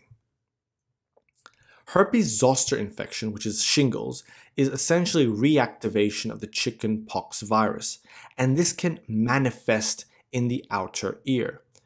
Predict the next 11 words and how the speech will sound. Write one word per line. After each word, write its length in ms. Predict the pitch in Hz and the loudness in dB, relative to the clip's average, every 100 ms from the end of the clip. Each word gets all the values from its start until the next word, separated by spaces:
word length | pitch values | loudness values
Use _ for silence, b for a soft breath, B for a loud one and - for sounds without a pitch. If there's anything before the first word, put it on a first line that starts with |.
| B B B B B B B B B _ | B B B B B B B B B _
If 200 | 170 175 | -4 2
it's 160 | 269 - | 2 2
associated 1080 | 196 - - 156 180 - - 143 131 127 117 | 2 4 8 8 6 2 0 4 4 4 2
with 180 | 117 | 0
facial 500 | - - 117 - 104 | -2 -2 0 0 -4
weakness, 540 | 101 143 180 120 113 - | 0 -2 -2 -8 -8 -6
this 280 | 123 147 - | -2 -2 -2
is 220 | 143 - | -4 -4
termed 500 | - 120 110 110 - | -2 0 2 0 -6
Ramsay-Hunt 960 | 104 113 117 120 113 120 104 - 92 - | -4 0 2 2 0 -4 -6 -6 -8 -8
syndrome, 640 | - 131 127 107 110 113 | -4 -2 0 0 -4 -6